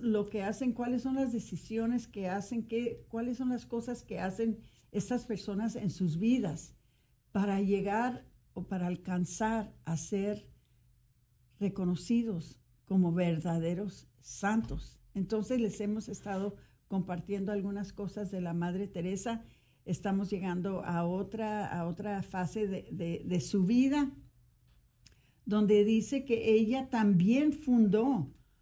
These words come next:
otras organizaciones, además de las misioneras de la, de la caridad. Ella fundó a los hermanos misioneros de la car-, eh,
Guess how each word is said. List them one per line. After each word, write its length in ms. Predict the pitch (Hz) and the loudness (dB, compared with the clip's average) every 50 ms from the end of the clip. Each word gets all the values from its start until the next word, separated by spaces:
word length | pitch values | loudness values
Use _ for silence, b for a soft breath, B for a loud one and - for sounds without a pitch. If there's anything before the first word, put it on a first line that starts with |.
| _ _ _ - | _ _ _ 0
otras 520 | 214 208 208 208 208 214 208 - - - - | 2 2 2 2 0 0 -2 -2 -4 -6 -4
organizaciones, 1200 | 202 185 180 180 190 180 185 170 - 190 180 139 - - 214 226 220 214 202 180 160 - - - - | -2 0 0 0 2 2 0 0 0 -2 -4 -6 -4 -4 -2 -2 0 0 -2 -2 -4 -6 -8 -6 -4
además 720 | 208 202 190 190 190 190 190 196 196 208 226 254 226 - | -2 0 2 2 4 4 4 2 2 0 0 -2 -2 -2
de 80 | 220 185 | -2 -2
las 240 | 185 170 170 - | -2 -2 -2 -2
misioneras 720 | 196 185 - - - 170 175 180 185 180 180 196 202 190 - | -2 -4 -4 -4 -6 -6 -4 -4 -2 -2 -4 -4 -4 -6 -6
de 120 | 185 170 | -4 -4
la, 220 | 165 156 156 156 - - | -4 -4 -4 -6 -6 -6
de 140 | 160 165 165 | -4 -4 -2
la 180 | 160 160 - | -2 -2 -4
caridad. 640 | - 165 165 160 170 156 196 208 233 226 196 - - b b b b b b b b | -2 -2 -2 0 0 0 0 0 0 -2 -2 -4 -8 b b b b b b b b
Ella 320 | b 208 202 202 220 226 214 | b 4 4 6 6 4 2
fundó 420 | - - 214 202 190 185 196 196 | 0 -2 0 0 0 2 2 2
a 40 | 202 | 2
los 300 | 208 208 202 - - - | 2 2 2 0 -2 -4
hermanos 920 | - 233 214 214 196 190 202 208 202 214 240 269 285 277 262 240 - - 190 | 0 2 2 4 4 4 4 4 4 4 4 4 4 4 4 4 0 -2 -2
misioneros 760 | 196 196 190 - - 185 175 180 180 185 180 190 196 175 196 | 0 0 0 -2 -4 -4 -2 -2 -2 0 -2 -2 -4 -4 -2
de 100 | 185 175 | -2 -2
la 140 | 170 165 | -2 -2
car-, 280 | 170 180 170 160 147 160 - | -4 -4 -4 -4 -6 -8 -10
eh, 580 | - - 165 170 160 - - - 160 190 - | -8 -6 -4 -4 -4 -4 -6 -8 -8 -10 -10